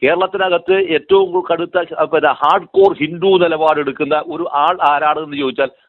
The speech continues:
അതും ഈ പറയുന്ന ആൾ തന്നെയാണ് എന്ന് ഈ വർത്തമാനകാല സംഭവങ്ങൾ വളരെ കൃത്യമായി തെളിയിക്കുന്നുമുണ്ട്. ഇങ്ങനെ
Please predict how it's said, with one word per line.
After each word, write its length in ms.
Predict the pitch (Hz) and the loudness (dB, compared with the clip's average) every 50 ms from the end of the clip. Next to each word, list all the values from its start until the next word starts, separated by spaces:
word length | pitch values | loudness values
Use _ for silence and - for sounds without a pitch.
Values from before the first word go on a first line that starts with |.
| - | -2
അതും 300 | 135 147 156 170 165 147 | -2 0 0 0 -2 -2
ഈ 140 | 143 165 175 - 156 | -4 -4 0 0 0
പറയുന്ന 240 | 147 147 147 139 143 | 0 0 -2 -2 -2
ആൾ 200 | 135 131 135 135 110 - 120 | 0 0 0 0 0 -2 -2
തന്നെയാണ് 480 | 123 147 160 175 165 147 139 135 135 131 | -2 -2 -2 0 0 0 0 -2 -4 -6
എന്ന് 260 | 127 123 127 143 143 _ _ _ _ - | -8 -8 -8 -10 -12 _ _ _ _ -4
ഈ 60 | 160 | -2
വർത്തമാനകാല 880 | 160 156 147 - - 190 185 190 190 196 202 196 180 151 143 139 143 147 | 0 0 0 0 0 0 0 2 2 2 2 2 2 4 2 2 2 0
സംഭവങ്ങൾ 560 | 143 139 131 135 131 139 151 143 139 147 143 | -2 -2 -4 -4 -2 -2 -2 0 0 -2 -2
വളരെ 220 | 139 139 143 160 | 0 0 0 -2
കൃത്യമായി 600 | 160 - - 135 120 _ - 196 165 151 147 147 147 | -4 -8 -14 -20 -14 _ -2 0 2 2 2 0 0
തെളിയിക്കുന്നുമുണ്ട്. 720 | 131 - 139 131 131 131 120 135 131 131 123 110 95 - - _ _ _ _ _ - _ - | -2 -4 -2 -2 -2 -2 -2 -2 0 0 0 0 0 -4 -10 _ _ _ _ _ -20 _ -2
ഇങ്ങനെ 160 | 185 226 226 | 2 2 2